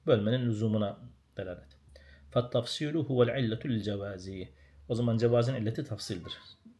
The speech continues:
Tafsil yoksa cevaz yok. وَعَدَمُهُ اِلَّةُ عَدَمِ الْجَوَازِ. Tafsilin olmaması, bölme, parçalama yoksa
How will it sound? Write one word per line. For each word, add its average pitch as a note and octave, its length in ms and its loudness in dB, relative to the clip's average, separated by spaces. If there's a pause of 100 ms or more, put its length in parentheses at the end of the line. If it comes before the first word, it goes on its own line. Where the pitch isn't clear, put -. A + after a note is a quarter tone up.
(140)
Tafsil A2+ 300 -2
yoksa G2+ 200 -4
cevaz G#2 300 -4
yok. - 220 -16 (460)
وَعَدَمُهُ A#2 540 4
اِلَّةُ A2+ 320 0
عَدَمِ G#2+ 360 0
الْجَوَازِ. G2+ 640 -6
Tafsilin B2+ 460 -4
olmaması, A#2 720 0
bölme, G#2+ 460 -2
parçalama G#2+ 440 0
yoksa B2+ 480 -4